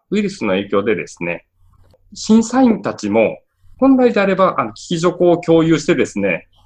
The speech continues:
みんな同じ利きチョコでこう、審査していくんですけど、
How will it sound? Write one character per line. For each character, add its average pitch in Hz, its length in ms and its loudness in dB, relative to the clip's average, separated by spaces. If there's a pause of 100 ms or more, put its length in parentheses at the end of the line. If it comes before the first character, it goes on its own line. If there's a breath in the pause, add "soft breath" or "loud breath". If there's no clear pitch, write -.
(100)
み 165 120 -2
ん 208 100 0
な 202 80 2
同 196 180 2
じ 185 120 -6
利 - 480 -20
き 175 180 -8
チ 165 80 -2
ョ 160 60 -4
コ 165 80 2
で 160 80 -2
こ 143 520 0
う、 - 20 -20 (360)
審 165 220 0
査 127 140 -4
し - 60 -12
て 127 100 0
い 113 60 -2
く 135 120 0
ん 117 80 2
で 87 80 -2
す - 80 -16
け 80 100 -10
ど、 85 300 -4